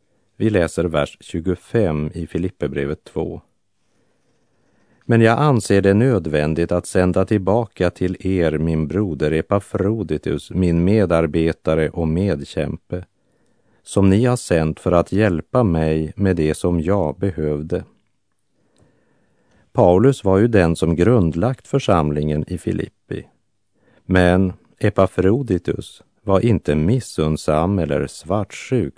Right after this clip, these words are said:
på Paulus. Paulus älskade Epafroditus därför att han hade Kristi sinne, och Paulus kunde verkligen lita på honom. Han kallar honom för min broder,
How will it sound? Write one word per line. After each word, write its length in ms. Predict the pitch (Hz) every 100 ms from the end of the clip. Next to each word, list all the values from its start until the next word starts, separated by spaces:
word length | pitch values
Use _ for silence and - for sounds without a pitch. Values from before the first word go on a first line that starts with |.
| -
på 140 | 82
Paulus. 600 | - - - 80 85 - _ _ _ _ _ _ _ _ _ _ _ -
Paulus 520 | 139 156 135 107 -
älskade 580 | 123 95 69 - 71 78
Epafroditus 1000 | 92 - 98 - 71 71 78 90 85 - _ _ _ _ -
därför 280 | 107 -
att 140 | 98 -
han 200 | 85 78
hade 340 | 82 101 76
Kristi 640 | - - 85 67 - - 76
sinne, 540 | - 120 80 95 120 - _ _ _ -
och 160 | 120
Paulus 600 | - 85 76 104 90 - _
kunde 280 | - 95 82
verkligen 560 | 76 90 - 78 73 71
lita 560 | 98 101 - - 69 - _
på 220 | 110 69
honom. 360 | - 76 80 92 _ _ _ _ _ _ _ _ _
Han 200 | - 104
kallar 340 | 101 123 95 85
honom 340 | 90 92 85
för 240 | - 85
min 340 | - 90 87 78
broder, 720 | 92 110 76 80 127 71